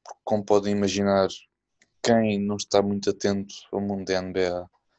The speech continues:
uma das maiores, potencialmente, se calhar, não se sabe, mas se não a maior transferência dos ul-, eh, transferência, perdão, troca dos últimos anos, ah,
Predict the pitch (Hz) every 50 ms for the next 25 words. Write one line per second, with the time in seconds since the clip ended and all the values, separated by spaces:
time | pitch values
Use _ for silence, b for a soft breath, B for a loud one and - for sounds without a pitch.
0 | _ _ _ _ _ _ _ _ _ _ _ _ 120 117 123 123 120 113 104 110
1 | 110 104 104 107 107 104 104 104 101 101 98 - - - - - _ _ _ _
2 | _ _ _ _ - _ _ _ _ _ _ _ _ _ _ _ _ _ _ _
3 | _ - 104 101 - 98 92 - - 95 92 95 107 117 120 - - - - 104
4 | 120 123 110 92 - - _ _ 90 87 85 - - - 92 90 85 90 87 90
5 | 87 - 92 _ _ _ _ - - - 123 117 110 104 104 107 110 117 117 113
6 | 107 107 110 110 107 107 - 98 98 101 - - 107 107 104 98 - 101 98 98
7 | 95 101 95 - _ _ _ - 90 90 90 90 - 98 95 - - - 82 -
8 | - 95 - _ 90 90 92 92 87 85 _ _ _ _ _ _ _ _ _ -
9 | 117 120 117 117 - 101 92 92 _ _ - 101 101 101 104 101 101 - 98 98
10 | 92 98 101 95 92 92 95 - - b b b b b b b b b b b
11 | b b b _ _ 101 104 101 98 95 95 95 95 92 92 92 92 90 90 90
12 | 90